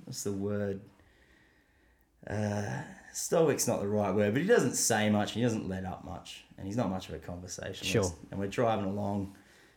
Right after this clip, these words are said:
Speaker 1: and, uh, yeah, haven't heard anything for about ten minutes, and we're all the way down Mundaring Weir Road, almost in
Speaker 2: Is this you
Speaker 1: Kalamunda.
Speaker 2: driving or him?
Speaker 1: It was him driving,
Speaker 2: Yeah,
Speaker 1: yeah,
Speaker 2: yeah.
Speaker 1: 'cause I told him, I was like, "Look, I think I, I can't afford this car."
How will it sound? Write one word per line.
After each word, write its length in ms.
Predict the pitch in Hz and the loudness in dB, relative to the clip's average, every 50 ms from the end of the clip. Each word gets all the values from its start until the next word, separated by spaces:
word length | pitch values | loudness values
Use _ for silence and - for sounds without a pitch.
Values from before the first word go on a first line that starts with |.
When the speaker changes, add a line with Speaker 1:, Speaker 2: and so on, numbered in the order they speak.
| _ _ - | _ _ -6
Speaker 1:
and, 220 | 98 98 98 95 95 | -4 -2 -2 -2 -2
uh, 360 | 95 95 95 95 92 92 98 - - - _ _ _ _ _ _ _ _ _ _ _ _ _ _ _ _ _ _ _ _ _ _ _ _ _ _ _ - | -2 -2 -2 -4 -4 -6 -6 -10 -14 -20 _ _ _ _ _ _ _ _ _ _ _ _ _ _ _ _ _ _ _ _ _ _ _ _ _ _ _ -2
yeah, 140 | 113 110 95 | 0 0 2
haven't 220 | 98 110 107 101 101 | 0 0 0 -2 -2
heard 180 | 101 101 98 | -2 -2 0
anything 300 | 95 95 92 - 98 92 | 0 -2 -2 -2 -4 -4
for 80 | 90 92 | -4 -4
about 200 | 87 90 - - | -4 -6 -8 -10
ten 300 | - - 98 98 95 92 | -10 -8 -6 -4 -4 -2
minutes, 340 | 92 92 92 87 80 - - | -2 -2 -4 -4 -6 -6 -6
and 80 | 90 95 | -6 -4
we're 100 | 98 80 | -2 2
all 200 | 104 120 123 113 | 2 4 4 4
the 60 | 110 | 4
way 160 | 107 104 104 | 2 2 2
down 220 | 104 104 98 95 | 0 0 0 0
Mundaring 400 | 98 98 98 95 98 98 98 95 | 0 0 0 0 0 0 -2 -2
Weir 200 | 98 95 98 95 | -2 -2 -2 -2
Road, 200 | 98 98 101 98 | -2 -2 -2 0
almost 300 | 113 110 104 98 92 - | 0 0 0 0 -2 -4
in 60 | 95 95 | -6 -6
Speaker 2:
Is 80 | - - - 147 | -2 2 4 4
this 160 | 143 - - | 4 6 6
you 80 | 143 143 | 6 8
Speaker 1:
Kalamunda. 20 | |
Speaker 2:
driving 300 | 143 156 151 156 151 135 | 8 8 8 8 8 8
or 60 | 113 | 8
him? 260 | 110 131 123 104 92 - - - | 8 8 8 6 4 0 0 2
Speaker 1:
It 60 | 123 | 2
was 80 | 120 95 | 4 4
him 200 | 123 165 208 233 | 6 4 4 4
driving, 360 | 196 151 117 107 101 98 98 | 4 4 4 4 4 4 6
Speaker 2:
Yeah, 100 | - 135 | 6 8
Speaker 1:
yeah, 80 | 127 120 | 8 8
Speaker 2:
yeah. 80 | 117 104 | 8 6
Speaker 1:
'cause 160 | - 120 120 | 4 2 4
I 180 | 147 156 170 170 | 4 4 4 4
told 240 | - 127 127 131 120 | 4 4 4 4 4
him, 100 | 107 101 | 4 2
I 60 | 101 | 0
was 120 | 101 98 | 0 -2
like, 120 | 101 92 80 | -2 -2 -2
"Look, 140 | 98 - | -2 0
I 100 | 113 139 | 0 0
think 240 | - - 87 90 92 - | 0 -2 -6 -6 -4 -2
I, 160 | 101 107 95 | 0 0 0
I 220 | - - - - 95 | 0 -4 -8 -10 -12
can't 220 | - - - - | -10 -12 -14 -14
afford 260 | - - - - - - | -14 -18 -20 -20 -18 -18
this 80 | - - | -16 -16
car." 240 | - - - - | -16 -14 -14 -16